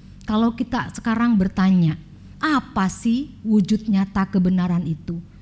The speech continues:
Saudara, seharusnya wujud nyata kebenaran adalah ketika hidup orang percaya merupakan representasi dari penciptanya.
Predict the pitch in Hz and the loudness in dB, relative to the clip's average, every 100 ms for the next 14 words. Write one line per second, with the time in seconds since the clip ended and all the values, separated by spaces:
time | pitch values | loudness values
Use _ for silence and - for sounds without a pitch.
0 | - - - - 220 240 269 277 220 247 | -20 -20 -14 -2 0 2 0 -2 -2 2
1 | 254 247 262 247 185 185 - - - - | 2 4 4 4 2 -2 -8 -20 -20 -10
2 | 220 247 196 247 - 247 220 226 214 220 | 0 0 2 -2 0 0 0 0 0 4
3 | 196 202 196 202 214 175 165 160 160 160 | 6 8 6 2 -2 -2 -2 -4 -4 -6
4 | 175 - - - - 196 226 220 226 226 | -8 -14 -20 -14 -8 -2 -4 -4 -6 0
5 | 208 170 269 - 208 202 202 214 202 - | 0 2 -2 -2 -2 2 2 0 2 2
6 | 208 175 151 - - - 208 196 214 214 | 2 -2 -4 -12 -18 0 4 6 4 2
7 | 202 - 208 208 196 233 240 - 233 214 | -2 0 0 2 2 0 0 2 2 2
8 | - 233 226 226 220 - 254 165 - - | 2 0 0 0 -2 0 2 2 -4 -16
9 | - 180 175 185 190 190 - - 180 165 | -2 2 2 2 0 0 -2 -8 -6 -4
10 | 156 147 | -2 -2